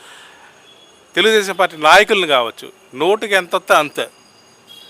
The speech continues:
ఏ, అవి మనం, ఆ, మాట్లాడటానికి, చెప్పడానికి కూడా అలివి కానటువంటి మాటలు ఆ అమ్మాయి మాట్లాడింది. కాబట్టి ఈ రోజున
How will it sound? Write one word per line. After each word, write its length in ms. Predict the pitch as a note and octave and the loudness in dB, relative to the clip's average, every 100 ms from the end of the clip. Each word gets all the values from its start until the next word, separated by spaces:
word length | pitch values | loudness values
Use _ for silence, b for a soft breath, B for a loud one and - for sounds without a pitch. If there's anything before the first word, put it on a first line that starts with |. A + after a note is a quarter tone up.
| - | -6
ఏ, 40 | D3 | -2
అవి 340 | C#3+ C3 D3 | 0 0 -2
మనం, 680 | C#3 C3 C3 C#3 C#3 C3 B2+ B B B - | -6 -6 -2 0 -2 -4 -10 B B B -14
ఆ, 40 | B2 A#2 A2+ A2+ A2+ A2 | -10 -8 -8 -12 -16 -20
మాట్లాడటానికి, 1000 | G#2+ A2+ C#3+ F#3+ - F#3+ F3+ F#3 F3+ G3 F#3+ | -12 2 4 4 4 2 4 0 0 -2 -4
చెప్పడానికి 420 | D#3 - F3+ F3+ E3+ | -4 -2 -2 -2 -4
కూడా 180 | E3+ | -4
అలివి 320 | F#3+ D#3 E3+ F3+ | -2 -2 -4 -4
కానటువంటి 800 | F3+ E3+ E3 E3 D3+ C#3+ C#3 C#3+ b b b b A#2+ | -4 -4 -4 -8 -8 -10 -12 -16 b b b b 0
మాటలు 400 | C#3+ G#3 G#3+ G3 | 4 4 2 0
ఆ 120 | E3+ | 0
అమ్మాయి 280 | D#3 F3+ D#3+ | -2 -6 -4
మాట్లాడింది. 480 | D3 D3+ D#3+ D3+ | -2 -2 -6 -8
కాబట్టి 420 | B2+ B2 B2+ B2 F3 | -6 -6 -6 -12 -12
ఈ 120 | C#3 | -8
రోజున 440 | D3+ D#3+ C#3+ C3+ | -6 -6 -8 -10